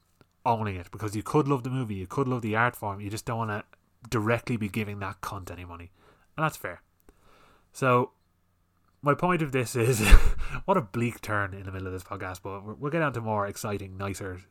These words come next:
topics in a few minutes. My point is, separate art from the artist. Understand, though. That's the important part. Be aware of who these people are. Be aware of what actually went on. Don't just blind yourself to it, and don't just defend it because you like the movie.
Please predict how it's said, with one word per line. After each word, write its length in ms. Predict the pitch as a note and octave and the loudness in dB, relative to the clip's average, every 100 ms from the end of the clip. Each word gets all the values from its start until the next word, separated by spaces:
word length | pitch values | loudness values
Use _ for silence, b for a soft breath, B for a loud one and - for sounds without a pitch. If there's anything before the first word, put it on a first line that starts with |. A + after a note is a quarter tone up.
| - | -10
topics 320 | - - - | -8 -8 -10
in 80 | G2 | -12
a 40 | |
few 120 | F#2 F#2+ | -10 -10
minutes. 240 | F#2 - B B B B B B B | -10 -14 B B B B B B B
My 80 | C3+ | -6
point 240 | C3 F3+ D#3 | 0 2 2
is, 320 | D3+ C3 C#3+ _ _ _ - | 2 0 -6 _ _ _ -12
separate 480 | - F#3 E3 D3 C3 | 0 0 2 0 2
art 180 | A#2+ - | 0 0
from 120 | G#2+ | -4
the 60 | |
artist. 500 | G2+ G#2 G2 - - _ b b b b b b b b _ _ _ _ - | -4 -4 -4 -10 -14 _ b b b b b b b b _ _ _ _ 0
Understand, 720 | D3+ B2 - - B2 B2 A2 | 0 2 -2 0 2 2 0
though. 220 | F#2+ E2 _ _ _ _ - | -8 -10 _ _ _ _ 0
That's 180 | A#2+ - | 0 0
the 100 | B2+ | -8
important 300 | A#2 A2 F#2+ | -6 -6 -6
part. 220 | E2+ - | -10 -2
Be 140 | D3+ | 2
aware 640 | F3 C#3+ C3+ B2 A#2 F2+ - _ _ _ - | 4 4 4 4 2 -2 -8 _ _ _ -6
of 140 | G#2+ | -4
who 160 | F#2+ G2 | -4 -6
these 160 | F#2+ F#2 | -6 -8
people 300 | F#2+ F#2 F2 | -10 -10 -10
are. 180 | F2+ | -10
Be 180 | F2 B2 | -8 -4
aware 380 | C3+ A#2 A#2 A#2+ | -2 0 0 0
of 160 | A2 G2 | -2 -2
what 140 | G2 | -4
actually 280 | F#2+ - F#2+ | -4 -8 -10
went 260 | F#2 F2+ | -10 -10
on. 260 | F#2+ F#2 E2 - b b b b | -8 -8 -8 -18 b b b b
Don't 240 | A2+ A#2+ | -2 0
just 200 | C3 G2+ | 0 -4
blind 260 | G2 A2+ A#2 | 0 2 2
yourself 320 | G#2 A2 G2 | 0 -4 -6
to 100 | G2+ | -6
it, 20 | |
and 80 | G2 | -6
don't 180 | G#2+ G#2+ | -4 -2
just 180 | A2 F#2+ | -4 -4
defend 460 | G#2+ - A#2 G#2+ | -6 -2 -2 -2
it 120 | G2+ F2+ | -4 -8
because 260 | G#2 G#2+ | -8 -6
you 80 | G#2 | -4
like 180 | G2 F#2+ | -4 -6
the 60 | |
movie. 340 | F#2 F#2+ F2+ | -8 -8 -8